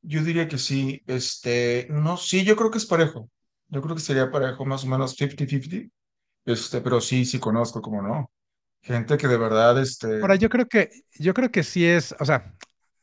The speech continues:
Speaker 2: si hay un balance, yo creo que es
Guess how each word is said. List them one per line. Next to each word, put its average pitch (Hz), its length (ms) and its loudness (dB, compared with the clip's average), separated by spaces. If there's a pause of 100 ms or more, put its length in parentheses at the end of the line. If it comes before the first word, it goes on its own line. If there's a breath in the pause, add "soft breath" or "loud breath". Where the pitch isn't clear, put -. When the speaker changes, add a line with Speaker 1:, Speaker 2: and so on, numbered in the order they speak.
(320)
Speaker 2:
si - 280 2
hay 208 180 10
un 226 120 6
balance, 147 600 2
yo 156 120 2
creo 147 160 -2
que 139 460 -2
es - 220 -12